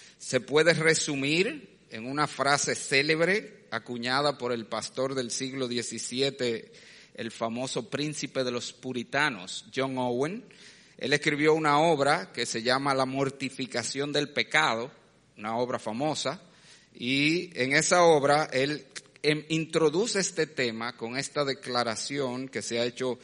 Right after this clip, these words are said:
famosa a lo largo de la historia. Él dice, "Mata el pecado o el pecado te matará a ti". Esa es la esencia del texto que nosotros vamos a considerar hoy.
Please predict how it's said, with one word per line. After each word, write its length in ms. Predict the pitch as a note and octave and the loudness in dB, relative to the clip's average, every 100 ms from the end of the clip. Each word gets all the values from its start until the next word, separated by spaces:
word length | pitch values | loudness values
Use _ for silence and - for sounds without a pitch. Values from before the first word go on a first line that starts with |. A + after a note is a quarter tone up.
| - - | -16 -20
famosa 600 | - A#2 A#2+ C#3+ D3 - | -6 -4 -2 0 0 0
a 40 | B2 | 0
lo 120 | A#2 | 0
largo 320 | A#2 C3+ C3+ | 0 0 0
de 100 | C3 | 0
la 120 | C3 | -2
historia. 500 | C3 - A2+ A2 A2+ | -4 -4 -4 -2 -4
Él 120 | A#2 A#2 | -4 -6
dice, 320 | B2+ - B2 | -6 -4 -4
"Mata 360 | B2+ D#3 - | -2 -2 -2
el 120 | E3+ F3 | -4 -2
pecado 600 | E3+ C3 A2 G#2 A2 G#2+ - _ _ _ _ | -4 0 -2 -2 -4 -8 -16 _ _ _ _
o 120 | A2+ | -6
el 80 | A2 | -6
pecado 440 | G#2 G2+ A2+ A2+ G#2+ | -4 -2 -2 -2 -6
te 100 | G#2 | -10
matará 400 | G#2 G#2 F#2+ G2 | -10 -8 -8 -8
a 100 | - | -10
ti". 160 | E2 - _ _ _ _ _ _ _ _ | -16 -18 _ _ _ _ _ _ _ _
Esa 320 | - B2+ D3 | -4 -2 2
es 140 | C#3 C#3 | 0 0
la 180 | C3+ B2 | 0 0
esencia 640 | - D3+ D#3 A2+ A#2+ A#2 | 0 0 0 -2 -4 -2
del 220 | A2 G#2+ | -4 -8
texto 560 | - C#3+ C#3 - A#2+ B2 - - - - | -4 -2 -2 -6 -6 -8 -10 -20 -20 -8
que 120 | A#2 | -6
nosotros 400 | A#2 - C3 B2+ | -4 -4 -4 -4
vamos 300 | B2+ B2+ B2 | -4 -4 -6
a 80 | A2+ | -6
considerar 600 | A2+ - A2+ A2 A2+ C3 | -8 -8 -6 -2 0 2
hoy. 240 | B2+ | 0